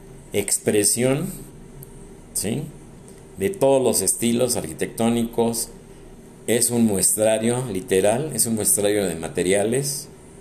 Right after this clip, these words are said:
porque una casa tiene mármol, otra, otra tiene aluminio, otra tiene piedrino, otra tiene un repellado normal, otra tiene de todo, ¿sí? Entonces dices, bueno,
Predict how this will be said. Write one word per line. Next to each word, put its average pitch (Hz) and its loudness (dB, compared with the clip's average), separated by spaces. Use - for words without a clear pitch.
porque - 0
una 123 0
casa 98 -2
tiene 98 -4
mármol, 92 -2
otra, 92 -2
otra 90 -4
tiene 95 -4
aluminio, 92 -6
otra 90 -4
tiene 90 -8
piedrino, 90 -6
otra 90 -4
tiene 85 -8
un 95 -10
repellado 92 0
normal, 95 -4
otra 101 -4
tiene 90 -4
de 78 -12
todo, 180 0
¿sí? 117 -4
Entonces 95 -2
dices, 95 -4
bueno, 139 -2